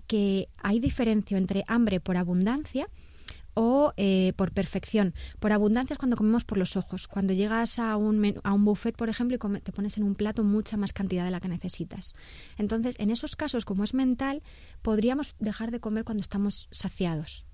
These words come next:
Podríamos elegir, decir, "Vale, me he puesto más porque es verdad que llegaba con mucha hambre, pero elijo", que para mí lo de elegir es importantísimo, ¿no? El ser,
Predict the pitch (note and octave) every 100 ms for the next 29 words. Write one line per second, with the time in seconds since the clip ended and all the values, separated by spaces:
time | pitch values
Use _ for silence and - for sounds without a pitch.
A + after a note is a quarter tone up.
0 | - - G3+ A3+ A#3 A3 G3+ - B3+ B3+
1 | G3 F#3 - G3 F3 - G3 G#3 - B3
2 | C#4 - F#3 F#3+ G#3 A3+ A#3 - - E3+
3 | - F3+ A3 G#3+ F3 F3 G3+ B3+ D4 G4
4 | - - - - G#3 G#3 G#3 G#3+ B3 C4
5 | - C#4 - - - G3+ - F#3+ G3+ A3+
6 | A3+ G#3+ G#3 - A3+ G3 G#3 G#3 - G3
7 | F#3 A#3 A#3+ G#3+ G3+ C4+ A#3 A3